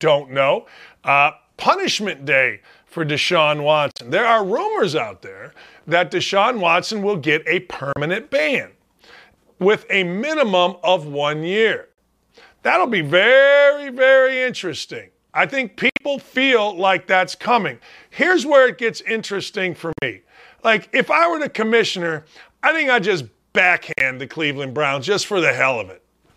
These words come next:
Like, how stupid are you guys? You made us look like idiots. You made women look like idiots, Cleveland Browns. Screw you, Cleveland Browns.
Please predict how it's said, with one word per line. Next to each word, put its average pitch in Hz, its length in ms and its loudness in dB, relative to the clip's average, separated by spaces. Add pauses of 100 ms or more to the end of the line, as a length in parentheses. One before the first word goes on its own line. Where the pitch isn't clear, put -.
(480)
Like, 160 120 -16
how 240 140 2
stupid 180 580 -2
are 147 80 2
you 139 160 0 (100)
guys? 101 320 -8
You 247 80 -4
made 254 200 2
us 156 140 -6
look 190 220 -6
like 151 240 0
idiots. 131 560 -4 (200)
You 220 80 -6
made 262 160 2
women 190 440 0
look 151 200 -4
like 135 260 0
idiots, 123 420 -2
Cleveland 120 460 -6
Browns. 135 260 -2
Screw 330 300 0
you, 226 200 2
Cleveland 131 460 -4
Browns. 123 540 -6